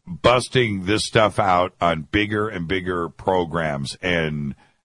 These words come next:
and selling more books and doing more media, and this show grows and other media outlets are listening to this, and, and of course there's, uh, History Channel and, and Discovery Channel and, and, and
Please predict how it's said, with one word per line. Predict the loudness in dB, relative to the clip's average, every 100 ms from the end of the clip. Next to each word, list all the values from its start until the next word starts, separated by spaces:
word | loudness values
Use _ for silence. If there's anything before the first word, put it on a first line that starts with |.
| _
and | -8
selling | -6 -2 0 0 0
more | 0 0
books | 0 2 2 0 -4
and | -4 0
doing | 0 0 0
more | -2 0 0
media, | 0 2 2 2 0 0 -2 -4
and | -2
this | 0 0
show | 0 0 2 0 -2
grows | -6 0 4 4 4 0 -2
and | 0
other | 2 2 2
media | 2 0 0 0 0
outlets | 0 0 -2 0
are | -4
listening | -2 -4 -4 -8 -4
to | -4
this, | 0 -2 -2
and, | -6 -10 -14 _ -20 _ _
and | -2 0 0 -2 -6
of | -10 -2
course | 0 2 0
there's, | -2 0 0 -4 -8 _ _ _ -2
uh, | 0 0 -2
History | -6 -2 0 0 -4 -6
Channel | -4 -2 0 0 -2 -2
and, | -2 -4 -8
and | -4 -2 -2 -4 -4 -8 -12 _ _
Discovery | -4 -2 2 2 2 -2
Channel | -2 0 2 2 2 0
and, | 0 -2 -6
and, | -4 -2 0 -2 -6 -8
and | -8 -8 -10